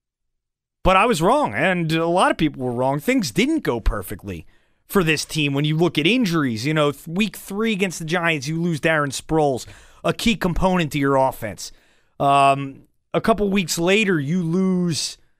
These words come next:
your starting left tackle, one of the best in the game, Jason Peters, who was playing as well as he's ever played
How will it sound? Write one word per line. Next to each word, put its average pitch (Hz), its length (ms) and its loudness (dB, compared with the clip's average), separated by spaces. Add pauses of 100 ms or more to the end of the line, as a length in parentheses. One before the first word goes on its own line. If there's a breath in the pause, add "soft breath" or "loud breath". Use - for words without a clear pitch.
(400)
your 165 140 0
starting 202 480 2
left 180 260 0
tackle, 175 480 0
one 165 140 0
of 170 40 -2
the 147 60 -2
best - 320 -2
in 175 40 -4
the 160 60 0
game, 175 220 -2
Jason 165 340 -4
Peters, 180 360 -4
who 160 180 -6 (380)
was 165 140 0
playing 170 760 0
as 156 180 -2
well 196 260 2
as 165 100 -2
he's 143 180 -2
ever 214 220 2
played 110 400 -4